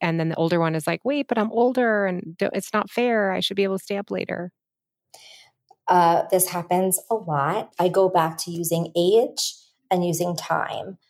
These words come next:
Speaker 2: So for instance, if your kids are going to bed at the same time, you might say, "Everybody's gonna go into bed at seven o'clock,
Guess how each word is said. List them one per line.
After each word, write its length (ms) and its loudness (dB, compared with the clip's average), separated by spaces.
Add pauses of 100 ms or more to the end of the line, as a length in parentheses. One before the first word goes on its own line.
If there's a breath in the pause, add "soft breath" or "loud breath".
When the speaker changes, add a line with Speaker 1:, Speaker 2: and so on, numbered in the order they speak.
(140)
Speaker 2:
So 300 4
for 180 -4
instance, 440 0
if 100 0
your 160 0
kids 280 0
are 80 4
going 260 0
to 80 -8
bed 160 2
at 140 0
the 60 -8
same 340 -2
time, 560 -4
you 140 -4
might 320 0
say, 500 0 (380)
"Everybody's 480 0
gonna 180 0
go 140 2
into 240 -2
bed 220 2
at 140 0
seven 240 -4
o'clock, 640 -2